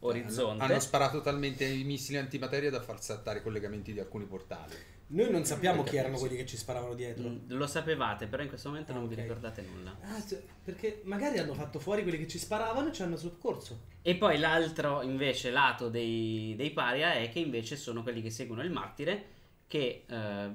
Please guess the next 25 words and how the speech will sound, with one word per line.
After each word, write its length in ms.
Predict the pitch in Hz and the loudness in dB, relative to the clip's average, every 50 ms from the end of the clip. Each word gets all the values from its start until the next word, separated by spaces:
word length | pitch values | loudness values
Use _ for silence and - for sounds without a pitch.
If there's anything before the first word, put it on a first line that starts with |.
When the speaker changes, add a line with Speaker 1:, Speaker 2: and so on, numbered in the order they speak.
| 104 - - | -8 -12 -14
Speaker 1:
girano 480 | - 131 131 170 190 175 143 131 127 117 | -10 -4 0 2 4 4 4 4 2 0
per, 540 | 117 131 120 120 120 113 113 110 110 107 104 | 0 0 0 0 0 -2 -2 0 -2 -2 -2
per 140 | 117 120 131 | -4 -4 -4
lo 80 | 147 | -6
spazio, 720 | 156 - - - 123 113 - - - 165 180 220 220 - - - - - - - - | -6 -6 -4 -6 -6 -4 -6 -4 -2 0 0 0 -2 -4 -10 -18 -20 -20 -20 -20 -20
s-, 320 | - - - - - 156 139 | -18 -16 -14 -10 -6 -2 -2
riveriti 640 | 139 143 143 151 156 156 175 160 131 - 120 117 | 0 4 6 6 6 6 6 4 2 2 0 0
da 760 | 113 123 117 120 117 113 110 107 104 101 101 101 101 101 101 101 101 - - - - - - | 2 4 4 4 4 4 4 2 2 0 0 0 -2 -2 -4 -6 -8 -10 -14 -18 -20 -14 -4
più 140 | - 135 139 | -2 0 2
o 20 | |
meno 240 | 147 160 165 185 180 | 4 4 4 4 4
tutti, 400 | 165 165 170 165 - 185 185 180 | 2 -2 -4 -4 -2 -2 -2 -2
perché 840 | - - - 135 127 - - - - - 139 135 143 165 170 - - - - | -2 0 2 2 2 2 -2 -8 -4 0 2 4 4 4 2 0 -6 -14 -16
sono 340 | - - - 160 147 135 | -10 -6 -4 -2 0 0
una 140 | 131 135 131 131 | 0 0 0 0
fazione 580 | 175 175 175 - - 156 147 147 156 170 165 | -2 -2 -2 -4 -4 -4 -4 -2 0 -2 -2
che 180 | 165 - 120 113 | -2 -2 -4 -4
si 240 | 113 - - 135 143 | -4 -6 -4 0 0
occupa 500 | 156 156 - - - 175 170 185 185 180 | 0 0 0 -4 -4 -4 -2 0 0 0
di, 220 | 156 123 120 131 | 0 0 0 0
appunto, 580 | 135 131 - 117 110 101 101 113 101 98 - - - - - | -2 -2 -4 -6 -6 -6 -4 -4 -4 -4 -6 -10 -18 -20 -10
avere 340 | - 110 113 135 151 135 131 | -6 -2 2 2 4 4 4
navi 240 | 123 120 110 107 110 | 4 2 0 0 -2
ospedale, 580 | 113 110 - - 135 135 151 160 156 147 131 117 | -4 -4 -4 -4 0 2 4 4 6 4 2 0
sistemare, 1080 | - 123 113 113 - - 110 110 117 120 120 117 120 120 113 113 113 113 110 110 | -2 -4 -8 -6 -4 -4 0 2 4 4 4 4 2 2 2 2 2 0 0 -2